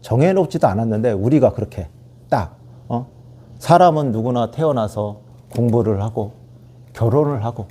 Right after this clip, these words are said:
직장을 갖고 애를 낳고 그러고 사는 게 보편적인 삶이라고 생각을 해.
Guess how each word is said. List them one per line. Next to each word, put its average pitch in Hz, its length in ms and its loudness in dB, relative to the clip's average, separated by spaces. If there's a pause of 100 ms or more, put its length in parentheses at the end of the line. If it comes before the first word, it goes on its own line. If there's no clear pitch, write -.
(180)
직장을 170 540 -4
갖고 - 460 -6 (360)
애를 147 420 6
낳고 - 280 -8 (2250)
그러고 202 480 6
사는 170 320 -2
게 165 220 0
보편적인 151 680 -2
삶이라고 170 540 -4
생각을 101 420 -4
해. 82 80 -12